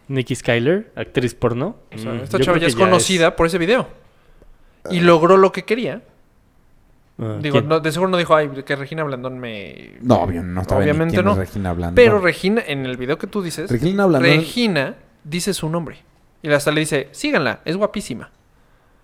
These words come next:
Speaker 3: No, pero yo creo que no
Speaker 2: De-, en
Speaker 3: es
Speaker 2: el video
Speaker 3: es
Speaker 2: dice eso, ¿eh?
Speaker 3: Sí, sí, lo que me
Speaker 2: Ah.
Speaker 3: refiero es que no creo que ella lo haya, o sea, la actriz,
Speaker 2: Ajá.
Speaker 3: la que grabó el video porno, no lo hizo, o sea, pues es su chamba.
Speaker 2: Ah, por eso.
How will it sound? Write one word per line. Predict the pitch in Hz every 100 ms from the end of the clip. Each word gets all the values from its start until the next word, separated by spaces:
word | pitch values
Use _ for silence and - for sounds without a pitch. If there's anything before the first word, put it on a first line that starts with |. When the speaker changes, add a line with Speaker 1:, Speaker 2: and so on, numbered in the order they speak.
| _ _ _ -
Speaker 3:
No, | 127 135 139
pero | 151 156
yo | 147
creo | 175 185
que | 175 156
no | 143 139 143
Speaker 2:
De-, |
en | 143
Speaker 3:
es | 185
Speaker 2:
el | 190
video | 240 294
Speaker 3:
es |
Speaker 2:
dice | 247 220
eso, | 143 117
¿eh? |
Speaker 3:
Sí, | 202
sí, | 190 170
lo | 120 117
que |
me | 127
Speaker 2:
Ah. |
Speaker 3:
refiero | 120 147
es | 147
que | 151
no | 143 143
creo | 143
que | 135 135
ella | 139
lo | 120
haya, | 113 120 117
o | 104
sea, | 101
la | 87
actriz, | - 170 285 - _ _ _ -
Speaker 2:
Ajá. | -
Speaker 3:
la | 131
que | 107
grabó | 120
el | 170
video | 151 135
porno, | 117 110 220 - _ _ _ _ -
no | 185
lo | 262
hizo, | - 180 127 _ _ _ _ _ -
o | 110
sea, | 110
pues | 113
es |
su | 120
chamba. | - 135 90 - _ _ _ _
Speaker 2:
Ah, | 262 262
por | 226
eso. | 156 104